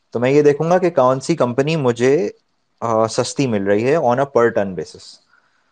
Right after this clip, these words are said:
और, अ, को on a per ton basis देखते हुए मैं ये नहीं देखूंगा कि ईबिटडा per ton similar किन कंपनी।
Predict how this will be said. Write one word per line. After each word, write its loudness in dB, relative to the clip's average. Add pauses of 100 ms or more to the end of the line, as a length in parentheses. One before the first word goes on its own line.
(1700)
और, 4
अ, 4 (640)
को 2
on 2
a 2 (100)
per 4
ton 2
basis 2
देखते 2
हुए 2
मैं -2
ये 0
नहीं -2 (2250)
देखूंगा -4
कि -2
ईबिटडा 2
per 2 (100)
ton -2 (140)
similar 2
किन -2
कंपनी। 0